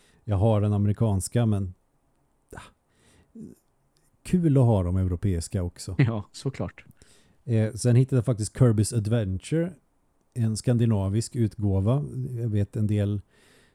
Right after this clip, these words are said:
Speaker 1: Nintendo-samlare är ju väldigt perversa med bokstäverna
Speaker 2: Mm.
Speaker 1: S, C, N. Men varför jag ville ha en S, C, N-utgåva är för att den i alla fall är europeisk och på engelska.
Speaker 2: Ja.
Speaker 1: För jag har hittat tyska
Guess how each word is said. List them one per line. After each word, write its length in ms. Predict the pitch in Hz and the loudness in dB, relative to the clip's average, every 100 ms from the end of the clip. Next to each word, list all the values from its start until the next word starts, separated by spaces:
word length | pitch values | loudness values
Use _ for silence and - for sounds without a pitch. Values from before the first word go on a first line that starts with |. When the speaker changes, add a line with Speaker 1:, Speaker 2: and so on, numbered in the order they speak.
| _ 262 | _ -14
Speaker 1:
Nintendo-samlare 880 | 185 110 104 110 98 90 107 98 98 | 0 2 4 2 2 0 0 2 2
är 40 | 101 | 2
ju 100 | 98 | 2
väldigt 460 | 90 113 92 98 | 2 0 0 -2
perversa 560 | - 113 101 - - 101 | 2 2 2 -2 -2 0
med 340 | 98 87 87 | 2 0 -2
bokstäverna 520 | 87 95 - 95 87 95 | -4 -4 -4 -6 -2 0
Speaker 2:
Mm. 100 | 104 | -2
Speaker 1:
S, 180 | - - | -2 -4
C, 220 | 104 101 | -2 0
N. 380 | 123 131 107 92 | 2 4 2 4
Men 100 | 117 | 4
varför 240 | 120 113 127 | 4 2 0
jag 40 | |
ville 160 | 120 117 | 2 4
ha 160 | 117 131 | 4 4
en 100 | 127 | 2
S, 160 | 113 | 0
C, 140 | - 120 | 0 0
N-utgåva 480 | 113 98 117 107 | 0 0 0 2
är 60 | 110 | 0
för 120 | 98 | 0
att 100 | 110 | -2
den 160 | 101 113 | 0 0
i 40 | |
alla 100 | 113 | 0
fall 180 | 113 104 | 0 0
är 40 | |
europeisk 440 | 95 101 107 95 - | 0 -2 -2 -4 -4
och 80 | 92 | -6
på 80 | 120 | -2
engelska. 580 | 110 98 98 98 - 131 _ _ _ _ _ _ _ _ _ _ _ - | 0 0 -2 -4 -4 -6 _ _ _ _ _ _ _ _ _ _ _ -4
Speaker 2:
Ja. 240 | 123 117 117 - _ - _ | 0 0 -2 -14 _ -20 _
Speaker 1:
För 140 | 117 | 2
jag 40 | |
har 40 | 117 | 4
hittat 400 | 131 117 110 - - | 4 2 -2 -4 -6
tyska 520 | - 131 - - 131 | -2 -2 -4 0 0